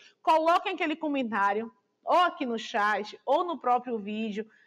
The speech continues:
aqui no YouTube, pra quem está acompanhando no YouTube, tá, gente? E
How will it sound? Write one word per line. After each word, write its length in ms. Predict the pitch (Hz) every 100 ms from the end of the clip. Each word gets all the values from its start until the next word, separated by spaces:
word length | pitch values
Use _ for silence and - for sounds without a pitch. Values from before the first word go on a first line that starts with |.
| _ -
aqui 300 | 202 208 226
no 120 | 220
YouTube, 340 | 208 208 202
pra 160 | 208 220
quem 240 | 214 247
está 180 | 330 -
acompanhando 440 | 311 302 285 269 277
no 60 |
YouTube, 420 | 453 466 240 196 196
tá, 220 | 240 320
gente? 360 | 294 226 220 226 _ _ _ _
E 440 | 330 349 403 -